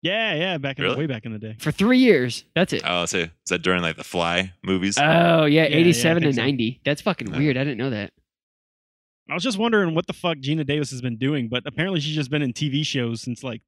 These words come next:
Speaker 1: two thousand.
Speaker 3: Remember she had that show with, uh, the one kid from Freaks and Geeks for, very shortly. Do you remember that?
Speaker 1: I don't know what show that is. No.
Speaker 3: It was, I think they did, like, a season or two. She was, uh, the main kid from Freaks and Geeks.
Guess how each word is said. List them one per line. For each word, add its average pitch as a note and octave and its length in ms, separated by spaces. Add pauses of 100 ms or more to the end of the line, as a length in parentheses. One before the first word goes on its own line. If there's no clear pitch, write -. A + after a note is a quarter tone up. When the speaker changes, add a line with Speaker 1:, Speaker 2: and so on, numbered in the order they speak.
(240)
Speaker 1:
two D3+ 160
thousand. B2 460 (340)
Speaker 3:
Remember B3 240
she B3+ 180
had A#3+ 140
that A3+ 140
show A3+ 260
with, A3 300
uh, F3 300
the D3 100
one E3 180
kid E3+ 160
from - 140
Freaks D#3+ 240
and C3 100
Geeks C#3 280
for, B2 180
very A2+ 300
shortly. A2 400
Do - 40 (1300)
you D3 40
remember C3+ 200
that? D#3 220
Speaker 1:
I B2 40
don't A#2 100
know A2 60
what G#2+ 100
show A#2 160
that A2+ 120
is. A2 220 (120)
No. A#2 240 (100)
Speaker 3:
It D#3 100
was, D#3+ 260
I D#3 160
think E3+ 180
they D3+ 120
did, C3+ 160
like, B2+ 140
a A#2+ 60
season C3 320
or B2 60
two. B2 180
She D3 240
was, C#3+ 400 (800)
uh, C#3+ 220
the C#3+ 80
main G3+ 180
kid F#3+ 200
from C#3 100
Freaks E3 240
and D3+ 100
Geeks. - 440